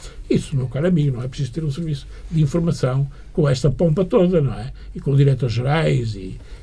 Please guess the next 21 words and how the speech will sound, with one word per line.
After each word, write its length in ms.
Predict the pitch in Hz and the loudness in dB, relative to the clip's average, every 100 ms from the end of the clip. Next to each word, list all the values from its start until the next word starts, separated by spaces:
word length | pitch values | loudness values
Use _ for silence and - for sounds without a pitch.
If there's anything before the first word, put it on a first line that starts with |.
| - | -8
e 100 | 127 | -6
diretores 520 | 131 131 - 147 117 | -2 -2 0 0 0
de, 120 | 123 - - - | -2 -6 -12 -8
e, 220 | 156 185 | -6 2
e 40 | |
mais 280 | 147 151 135 | 4 6 4
que 140 | - | 0
uma 160 | 165 139 | 0 2
divisão, 640 | 127 120 110 139 170 170 | 2 2 2 2 4 6
não 260 | 143 117 117 | 4 0 -6
é 100 | 123 | -6
verdade? 380 | 123 160 175 - - - - | -4 0 0 -2 -10 -14 -8
Etcétera. 440 | 143 - - 175 - - - - - - - - - - - | -6 -6 -8 -10 -16 -18 -18 -20 -18 -18 -14 -12 -12 -12 -6
Vale 140 | 370 | -4
a 20 | |
pena, 360 | - 190 262 170 | 4 4 4 0
não 160 | 113 | -2
é? 200 | 113 127 - - - - | -6 -10 -14 -14 -16 -4
Eh, 340 | 330 208 - - | 2 4 4 4
ora 140 | 214 | 4
bem, 180 | 180 135 | 4 2